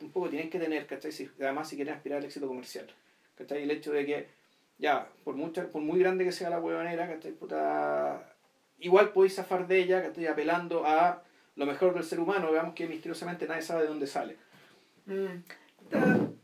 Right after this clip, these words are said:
Speaker 2: es que mientras hablabas me acordaba del personaje de Christopher Mintz, y person-, pero también de la Christopher
Speaker 1: Sí,
Speaker 2: Mintz en
Speaker 1: McLovin,
Speaker 2: McLovin, pues,
Speaker 1: McLovin,
Speaker 2: ¿no?
Speaker 1: pues, sí.
Speaker 2: Pero, pero Mintz en el fondo remite, remite a,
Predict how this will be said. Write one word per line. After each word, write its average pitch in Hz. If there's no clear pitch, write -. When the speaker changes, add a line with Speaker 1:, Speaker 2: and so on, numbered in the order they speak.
Speaker 2:
es -
que -
mientras 220
hablabas 214
me 247
acordaba 196
del 220
personaje 180
de 180
Christopher 180
Mintz, 156
y 180
person-, 180
pero 175
también 196
de 220
la 196
Christopher 220
Speaker 1:
Sí, 240
Speaker 2:
Mintz 254
en 208
Speaker 1:
McLovin, 208
Speaker 2:
McLovin, 180
pues, -
Speaker 1:
McLovin, 180
Speaker 2:
¿no? -
Speaker 1:
pues, -
sí. 180
Speaker 2:
Pero, 170
pero 180
Mintz 240
en 208
el 175
fondo 214
remite, 208
remite 196
a, 170